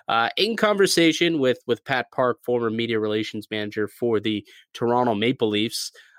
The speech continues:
Um, so let's kinda just talk about the, the Leafs of, of today. Uh, I think we kinda discussed it a little bit, how this is a team who I believe there are high aspirations for,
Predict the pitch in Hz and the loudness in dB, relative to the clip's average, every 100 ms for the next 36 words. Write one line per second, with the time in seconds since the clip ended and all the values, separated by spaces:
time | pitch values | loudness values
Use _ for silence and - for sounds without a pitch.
0 | - 127 127 123 120 117 - _ _ _ | -4 0 2 4 2 -2 -8 _ _ _
1 | _ _ _ _ - 190 240 - 254 233 | _ _ _ _ -4 0 0 0 0 0
2 | 240 - 190 196 175 131 107 123 110 104 | -2 0 0 0 0 0 0 -2 -2 -2
3 | 110 107 107 - - - - 113 101 - | -6 -4 -4 -6 -10 -12 -8 -6 -6 -8
4 | 120 - - 110 95 92 92 _ _ _ | -10 -6 -2 -2 -2 -4 -8 _ _ _
5 | 87 98 101 98 98 - 113 - 139 135 | -8 -4 -2 -2 -2 -4 -6 -2 -2 0
6 | 123 - - _ 135 139 165 143 139 160 | -2 -8 -20 _ -4 0 0 0 0 0
7 | 147 139 120 131 127 120 120 117 113 107 | 0 2 2 2 2 0 0 -2 -2 -2
8 | 104 - _ _ _ _ _ 143 135 - | -2 -8 _ _ _ _ _ -2 -2 -6
9 | 127 120 - 131 123 120 113 113 107 104 | -12 -14 -4 -2 -2 -4 -4 0 0 0
10 | - - _ 104 110 110 107 104 98 95 | -4 -14 _ -4 0 0 0 0 0 -2
11 | 131 139 123 104 110 110 - 107 107 107 | 0 0 0 -4 -6 -6 -4 -2 -2 -4
12 | 104 101 - 110 104 101 | -8 -10 -10 -6 -4 -4